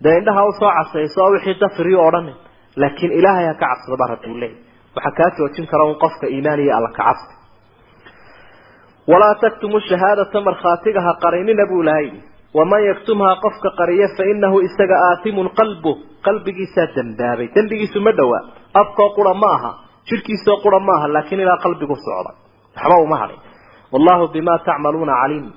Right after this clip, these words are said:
Ilaahay baa waxaad samaynaysaan xogogaal u ahoo aan waxba ka qarsoonayn. Markhaatigii halkaasuu noqday.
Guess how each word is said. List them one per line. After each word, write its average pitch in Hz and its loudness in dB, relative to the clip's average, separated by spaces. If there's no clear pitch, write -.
Ilaahay 165 2
baa 165 4
waxaad 147 0
samaynaysaan 156 -2
xogogaal 139 0
u 151 2
ahoo 139 2
aan 135 2
waxba 151 -2
ka 170 -8
qarsoonayn. 127 -6
Markhaatigii 135 0
halkaasuu 143 -2
noqday. 156 2